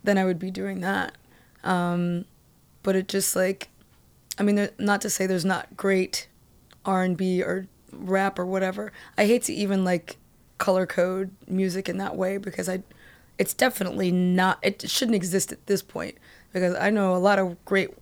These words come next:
white rappers and a <laughs> lot of great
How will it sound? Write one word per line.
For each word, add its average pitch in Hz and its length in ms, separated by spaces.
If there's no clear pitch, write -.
white 190 280
rappers 190 640
and 185 100
a 185 40
<laughs> 175 140
lot 285 100
of 233 80
great 220 440